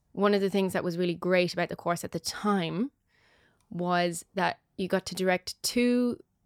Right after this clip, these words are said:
productions with professional actors. So often the drama courses, I mean, the directing courses in drama schools, you're working with the actors who are in training at the time.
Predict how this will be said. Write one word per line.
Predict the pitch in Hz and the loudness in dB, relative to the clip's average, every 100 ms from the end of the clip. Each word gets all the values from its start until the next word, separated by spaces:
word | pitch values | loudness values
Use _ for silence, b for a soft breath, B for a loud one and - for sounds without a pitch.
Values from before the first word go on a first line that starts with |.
| _ - | _ -4
productions | 202 208 - 170 165 160 | 2 2 0 -4 -4 -2
with | 175 - | -2 -2
professional | 190 - 170 180 - | -4 -2 -4 -6 -6
actors. | 165 - 143 139 - _ - | -8 -8 -10 -10 -14 _ -8
So | - 196 180 - | -2 2 2 2
often | 190 - 214 | 0 2 0
the | |
drama | 190 190 185 | 2 0 0
courses, | 185 - 170 170 - 170 165 - | -4 -2 -2 -2 -4 -6 -6 -10
I | - | -2
mean, | 175 170 | -2 0
the | 165 - _ | -2 -4 _
directing | 180 175 - 170 165 | 0 0 0 -6 -4
courses | 160 160 - 156 156 - _ _ | -4 -4 -4 -6 -6 -10 _ _
in | 180 175 | -2 0
drama | 170 175 175 | 0 0 -2
schools, | 160 151 156 | -4 -6 -4
you're | 165 | -6
working | 160 170 - 170 | -4 -4 -2 -2
with | 170 - | -2 -2
the | - - | -4 -2
actors | 196 - 170 160 | -4 -4 -4 -2
who | 170 | -2
are | 165 - | -2 0
in | 190 | -2
training | 175 - 170 160 156 | -2 -4 -4 -4 -6
at | 160 | -8
the | - | -12
time. | - 160 143 156 | -8 -6 -4 -8